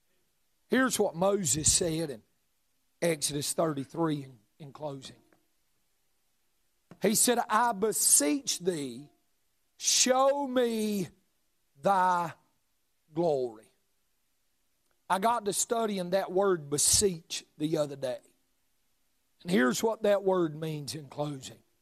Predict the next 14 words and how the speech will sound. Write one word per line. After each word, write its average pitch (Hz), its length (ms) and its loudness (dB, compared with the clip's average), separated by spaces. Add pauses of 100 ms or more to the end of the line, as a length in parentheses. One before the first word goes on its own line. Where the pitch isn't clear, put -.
(400)
Simply 247 680 4
put, 165 420 -2 (680)
it's - 320 -2
to 180 120 -6
beg. 131 800 -2 (1800)
It's 123 300 0
to 202 120 -2
beg. 151 680 -2 (3500)
I 165 60 0
wonder 202 260 2
how 185 180 2
long 180 380 0
it's 160 220 -8
been 131 460 -8